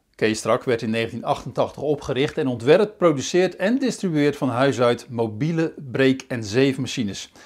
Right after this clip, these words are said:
Ondertussen is de overnameovereenkomst getekend en Keestrak wil zo snel mogelijk de Goldoni smalspoortrekkers moderniseren.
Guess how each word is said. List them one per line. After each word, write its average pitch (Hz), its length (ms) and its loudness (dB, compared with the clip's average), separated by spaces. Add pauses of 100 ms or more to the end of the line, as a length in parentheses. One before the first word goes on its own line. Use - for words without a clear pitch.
(500)
Ondertussen 113 540 -4
is 110 140 -8
de - 80 -8
overnameovereenkomst 110 1080 -2
getekend 131 580 2
en 117 140 -10
Keestrak 160 540 2
wil 139 200 0
zo 120 120 -4
snel 165 400 2
mogelijk 180 480 2
de 156 80 -2
Goldoni 135 560 2
smalspoortrekkers 151 1000 0
moderniseren. 113 800 0